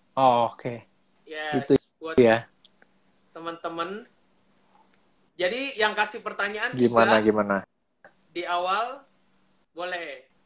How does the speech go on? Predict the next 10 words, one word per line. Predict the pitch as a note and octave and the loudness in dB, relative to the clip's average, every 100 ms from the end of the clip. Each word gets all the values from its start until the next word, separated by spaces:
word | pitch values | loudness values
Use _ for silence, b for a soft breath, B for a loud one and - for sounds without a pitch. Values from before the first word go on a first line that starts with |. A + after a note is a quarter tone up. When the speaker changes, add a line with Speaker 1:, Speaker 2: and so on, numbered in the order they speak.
| _ _ _ _ | _ _ _ _
Speaker 2:
ya | C3+ D3 D3+ _ | -20 -18 -20 _
teman-teman, | C#3+ C#3 C#3 C#3 D3+ E3 _ _ - | -20 -20 -20 -20 -20 _ _ _ -18
untuk | D3 - F#3+ - _ _ _ _ _ _ _ _ _ _ _ - - _ _ | -18 -10 -12 -12 _ _ _ _ _ _ _ _ _ _ _ -20 -20 _ _
bisa | - D#3+ E3 | -18 -8 -6
dapetin | D3 D3 - D#3 C#3+ | -4 -6 -8 -12 -12
kesempatan | D#3 - - C#3+ D3+ D#3 | -16 -16 -10 -8 -8 -10
buat | A2+ G#2+ | -6 -4
Speaker 1:
Ah. | |
Speaker 2:
chili | G#2+ G#2+ A#2 | -4 -6 -6
oilnya. | C3 C3 C3 | -8 -12 -16